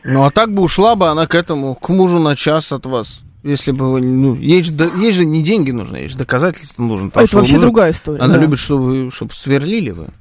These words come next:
Speaker 2: Мгм.
Speaker 1: а не
Speaker 2: Тут, кстати, отдельно, это, знаешь, это тоже можно обсудить, на самом деле, э,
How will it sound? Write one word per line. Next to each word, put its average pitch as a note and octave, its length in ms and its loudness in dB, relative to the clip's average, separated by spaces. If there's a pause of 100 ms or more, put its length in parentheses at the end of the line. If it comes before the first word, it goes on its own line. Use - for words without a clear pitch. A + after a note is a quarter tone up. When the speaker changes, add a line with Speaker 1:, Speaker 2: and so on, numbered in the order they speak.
(540)
Speaker 2:
Мгм. G#3 320 4
Speaker 1:
а - 80 2
не A2+ 400 0 (340)
Speaker 2:
Тут, B3 160 4
кстати, A#3 200 0
отдельно, A3 360 2
это, C#3 80 -6
знаешь, C4 180 0
это G3+ 80 -2
тоже A#3 240 0
можно D#3+ 260 0
обсудить, F#3+ 300 -8
на D3 80 -4
самом C#3+ 240 -8
деле, A#3+ 220 0
э, - 20 -2